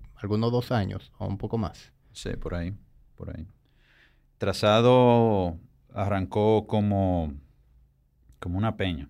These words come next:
Speaker 2: de arquitectos, pensando que aquí se puede, eh, proponer algo que fuera, es sencillo, que cómo tú doblas una calle, que cómo tú incorporas,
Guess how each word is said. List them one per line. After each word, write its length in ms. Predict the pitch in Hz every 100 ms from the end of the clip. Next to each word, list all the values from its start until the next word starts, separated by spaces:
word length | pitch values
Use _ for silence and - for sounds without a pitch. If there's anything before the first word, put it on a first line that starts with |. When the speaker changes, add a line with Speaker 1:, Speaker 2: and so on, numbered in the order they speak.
| -
Speaker 2:
de 80 | 87
arquitectos, 460 | 78 76 76 _ _ _ _ _ _ _ _ _ - -
pensando 640 | 98 90 - 107 104 95
que 300 | 98 90 87
aquí 500 | 82 - 98 101 98
se 160 | - 90
puede, 600 | - 92 92 90 85 78 - - - - _ - _ _ - -
eh, 120 | 87 -
proponer 720 | - 98 98 95 104 98 85 95 - _ _ _ _ _ _ _ _ -
algo 520 | 95 95 101 101 95
que 800 | - 95 92 90 90 87 87 85 - - - _ _ _ _ _ _ _ _ _ _ _ _ _ _ _ _ _
fuera, 580 | - 107 110 101 92 90 -
es 140 | 95 -
sencillo, 520 | 107 - 120 101 73 87 98 _ _ _ _ _ _
que 120 | 87 80
cómo 220 | 95 98
tú 240 | 104 98 90
doblas 420 | 85 98 101 101
una 140 | 92
calle, 440 | 95 98 92 78 -
que 140 | 78
cómo 320 | 82 85 82
tú 320 | 90 90 85
incorporas, 800 | 82 80 80 78 87 87 - -